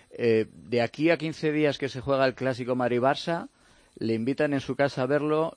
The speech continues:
Rajoy y Pedro Sánchez. ¿A quién le dice que sí y a quién que no?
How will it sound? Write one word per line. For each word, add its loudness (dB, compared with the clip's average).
Rajoy -2
y -6
Pedro -2
Sánchez. -10
¿A -10
quién -8
le -4
dice -4
que -4
sí -10
y -2
a -2
quién -8
que -6
no? -20